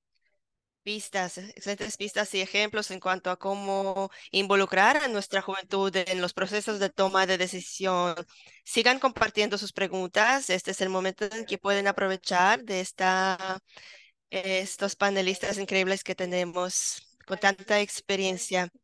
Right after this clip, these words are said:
Es muy interesante lo que mencionas sobre la juventud, Camil, porque me acuerdo cuando estábamos en la reunión de orientación y ustedes me preguntaban, "¿Qué quieres decir cuando dices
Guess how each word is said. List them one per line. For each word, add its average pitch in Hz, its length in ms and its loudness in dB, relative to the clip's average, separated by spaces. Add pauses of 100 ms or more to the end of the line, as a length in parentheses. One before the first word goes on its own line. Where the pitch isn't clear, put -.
(540)
Es - 160 -4
muy 220 140 -4
interesante 220 500 2
lo 247 100 4
que 226 120 -2
mencionas 214 540 0
sobre 202 500 -2
la 196 100 2
juventud, 202 440 -2
Camil, 202 320 0
porque 202 320 -2
me 202 80 2
acuerdo 226 420 2
cuando 214 220 0
estábamos 208 640 2
en 208 140 -2
la 202 240 2
reunión 202 420 -4
de 320 160 0
orientación 196 800 0
y 190 60 2
ustedes 220 420 0
me 226 80 0
preguntaban, 208 560 4 (340)
"¿Qué 359 160 4
quieres 453 300 6
decir 254 260 0
cuando 226 280 4
dices 220 320 0